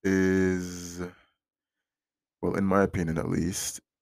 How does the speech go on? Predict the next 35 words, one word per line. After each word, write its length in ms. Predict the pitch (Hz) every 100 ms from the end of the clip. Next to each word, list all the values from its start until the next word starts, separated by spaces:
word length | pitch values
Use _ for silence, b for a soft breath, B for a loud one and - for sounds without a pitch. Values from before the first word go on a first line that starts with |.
| _ -
along 320 | 98 98 107
with 160 | 117 -
the 100 | 98
improvement 520 | 92 - 107 95 90
of 200 | 78 - -
this 160 | 85
technology, 840 | - 101 82 82 82 80 85 113 139
there 280 | 101 95
will 200 | 95 95
be 400 | 90 95 87 87 - _ _ _ _ _ -
also 580 | 101 117 120 - 120 113
an 100 | 98
improvement 800 | 90 - - 104 98 92 95 -
in 120 | 87 80
ways 300 | 82 85 82
that 120 | 80
we 180 | 80 82
can 300 | - 85 78
detect 520 | 78 - - 85 - _ - -
it. 160 | - _ _ _ _ _ _ _ _ _ _ -
Software 520 | - 107 107 110 110
will 160 | 95 85 -
have 200 | 92 85
to 100 | -
be 140 | 87 85
designed 580 | 82 80 80 80 92
to 160 | - -
identify 640 | 80 - 82 85 - 82
a 120 | 80 73
deepfake 680 | 82 85 - 82 78 80 - _
from 220 | - 82
a 120 | 78
real 240 | 90 110
video, 520 | 95 - 82 85 69 - _ _ _ _ _ _ _ -
as 220 | 82 -